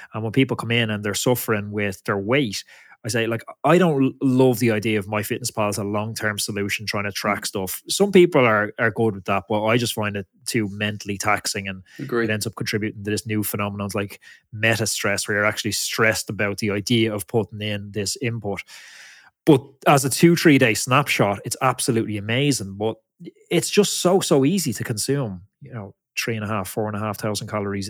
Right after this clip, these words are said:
Speaker 1: a day for someone. Like, you know, if you're having snacks, ice cream, cookies, McDonald's type stuff, it's like you slip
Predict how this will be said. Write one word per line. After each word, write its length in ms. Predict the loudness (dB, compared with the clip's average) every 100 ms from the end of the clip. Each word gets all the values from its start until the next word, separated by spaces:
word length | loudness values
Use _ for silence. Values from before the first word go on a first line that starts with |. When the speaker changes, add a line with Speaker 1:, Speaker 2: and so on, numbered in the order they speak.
| -10
Speaker 1:
a 40 |
day 400 | -8 -4 -2 -2
for 240 | -4 -6 -4
someone. 340 | -6 -8 -8
Like, 220 | -10 -12 -18 -20 -20 -10
you 80 |
know, 120 | -6 -6 -4
if 180 | -2
you're 380 | 2 2 4 0 -2
having 460 | -2 -2 -6 -12 -18 -10
snacks, 420 | -6 -4 -4 -4 -6
ice 260 | -2 -2 -2
cream, 540 | -6 -6 -6 -10 -16 _
cookies, 840 | -10 -10 -8 -8 -6 -6 -6 -6 -10
McDonald's 600 | -12 -10 -4 -2 -2 -4
type 200 | -6 -8
stuff, 200 | -6 -8
it's 120 | -6 -6
like 180 | -8 -10 -20 -20 _ -8
you 180 | -4 -2
slip 520 | -2 2 4 4